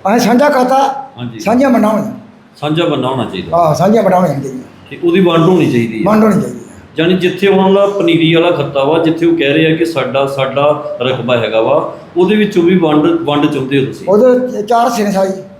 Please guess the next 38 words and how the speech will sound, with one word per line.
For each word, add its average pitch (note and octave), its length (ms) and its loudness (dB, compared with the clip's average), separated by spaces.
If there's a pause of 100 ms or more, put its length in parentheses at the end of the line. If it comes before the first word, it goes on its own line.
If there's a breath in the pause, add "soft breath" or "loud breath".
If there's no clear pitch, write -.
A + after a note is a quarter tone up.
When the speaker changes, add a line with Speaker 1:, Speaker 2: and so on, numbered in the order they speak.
(120)
Speaker 2:
ਉਹ D#3+ 80 -4
ਵੀ G3 120 -2
ਚਾਰ D3+ 240 0
ਹਿੱਸੇ D3+ 220 -2
ਨੇ? - 60 -6
Speaker 1:
ਚਾਰ G#3+ 240 4
ਹਿੱਸੇ A3 220 2
ਲਹਿੰਦੇ G#3 300 2
ਪਾਸੇ, B3+ 560 0
Speaker 2:
ਹਾਂਜੀ। C3 280 -12 (160)
Speaker 1:
ਚਾਰ G#3+ 240 2
ਹਿੱਸੇ G3 180 -2
ਚੜ੍ਹਦੇ F#3 260 -4
ਪਾਸੇ C#3+ 220 -8
ਨੇ। B2+ 140 -14
Speaker 2:
ਜਾਣੀ E3 180 0
ਇੱਕ F#3 300 0
ਹਿੱਸੇ F3+ 300 0
ਦਾ E3+ 100 4
ਤੁਸੀਂ E3+ 320 0
ਉੱਥੇ E3+ 180 -4
ਹੱਕ D#3+ 260 -2
ਜਤਾ B2+ 260 -2
ਰਹੇ G2+ 180 -6
ਹੋ? C3+ 240 -4
Speaker 1:
ਹਾਂਜੀ, E3+ 160 2
ਹਾਂਜੀ। D3+ 200 -2 (420)
Speaker 2:
ਠੀਕ A#2 220 -2
ਹੈ A2 60 0
ਜੀ। F#2+ 200 -8 (140)
Speaker 1:
ਹਾਂ। A#2 220 -12
Speaker 2:
ਤੇ G3 380 4
ਇੰਨੀ G3 260 4
ਵਾਰੀ G3+ 260 2
ਤੁਹਾਡੇ G3 380 0
ਪੰਚਾਇਤਾਂ D#3 540 -2
ਹੋਈਆਂ D#3 400 0
ਨੇ D3+ 320 0